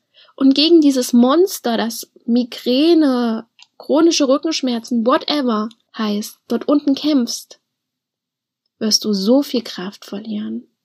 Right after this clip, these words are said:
und deine Krankheit wird die Überhand gewinnen. Nun lass einmal die Zugbrücke hinunter, geh hinaus oder lade vielleicht auch dieses,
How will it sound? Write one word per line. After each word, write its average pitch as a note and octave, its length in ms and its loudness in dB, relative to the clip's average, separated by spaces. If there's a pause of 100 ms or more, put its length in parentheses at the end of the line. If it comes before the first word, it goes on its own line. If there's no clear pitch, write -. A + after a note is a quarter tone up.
(560)
und G#3+ 240 -6
deine G#3+ 460 -6 (100)
Krankheit A3 600 -8
wird G3+ 220 -12 (260)
die - 60 -14
Überhand G#3 500 -6
gewinnen. G3+ 540 -10 (1200)
Nun A3 220 0
lass A3+ 200 -4
einmal A3+ 320 -2
die G#3 440 -4 (120)
Zugbrücke - 680 -12
hinunter, C4+ 800 -6 (1500)
geh G#3 220 -2
hinaus G#3 840 -6 (1200)
oder G3+ 320 0
lade G3+ 340 -2
vielleicht G#3+ 320 -8
auch A3+ 80 -14
dieses, G3+ 520 -8